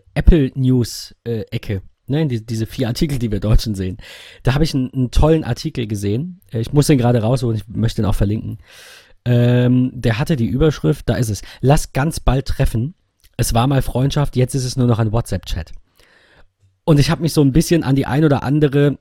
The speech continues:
in Anführungszeichen, Freundschaft erinnert. Also ich finde, du sagst da auf der einen Seite was Richtiges, man muss nicht immer antworten. Auf der anderen Seite merke ich um mich herum, dass es sehr viele Menschen,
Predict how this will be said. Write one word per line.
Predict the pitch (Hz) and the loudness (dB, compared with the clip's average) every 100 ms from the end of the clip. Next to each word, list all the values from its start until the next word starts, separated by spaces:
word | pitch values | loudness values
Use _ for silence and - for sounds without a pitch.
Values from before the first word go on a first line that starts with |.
| _ | _
in | 117 - | -6 -2
Anführungszeichen, | 139 - 139 - 123 120 123 | -2 0 -2 -2 -2 -2 -6
Freundschaft | - 110 135 143 104 - | -6 -4 -4 -2 -4 -4
erinnert. | 95 101 90 85 - - - | -6 -4 -4 -6 -12 -20 -10
Also | 117 123 | -4 -4
ich | - | -2
finde, | 165 180 | 0 0
du | 143 | 0
sagst | 120 131 - | 0 -2 -2
da | 139 | -2
auf | 131 - | -2 -2
der | 127 - | -4 -4
einen | 127 160 147 | -2 -2 -2
Seite | 127 139 156 151 - _ | -2 -4 -4 -8 -10 _
was | 113 110 101 | -6 -4 -4
Richtiges, | 120 - 147 120 135 | -6 -6 -6 -6 -4
man | 117 | -2
muss | 143 143 | -2 -2
nicht | 120 | -4
immer | 107 | -4
antworten. | 95 117 - 131 131 151 - - - - | -4 -8 -6 -8 -8 -12 -14 -20 -20 -2
Auf | - - | 2 4
der | 139 | 4
anderen | 165 180 160 | 2 0 0
Seite | 156 156 | 0 0
merke | 139 135 - | 2 0 -2
ich | 170 127 | -6 -2
um | 143 | 0
mich | 147 160 | 0 0
herum, | 135 143 139 | 0 0 0
dass | 127 | -4
es | 131 - | -4 -2
sehr | 147 | 0
viele | 151 131 | 0 0
Menschen, | 123 143 - 151 | 0 -2 -6 -10